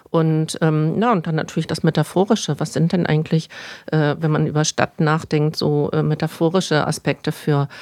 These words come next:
für Städte? Das ist natürlich dann sowas wie die, äh, verschwundene Stadt Atlantis oder so, ne?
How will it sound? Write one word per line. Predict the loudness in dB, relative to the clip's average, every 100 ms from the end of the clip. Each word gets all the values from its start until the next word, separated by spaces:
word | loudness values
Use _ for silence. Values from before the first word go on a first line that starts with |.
| -18 -12
für | -2 -2
Städte? | 0 0 0
Das | -2 -2
ist | -4
natürlich | 0 0 0 -2
dann | 0 -2
sowas | 0 -2 0
wie | 0 -2 -4 -16 -14 -6
die, | -2 0
äh, | 2 2 2
verschwundene | -2 -4 -4 0 0 2 0
Stadt | 0 -4 -2
Atlantis | -2 -2 0 0 -2 -4 -2
oder | 0 0
so, | 0 0 0
ne? | 0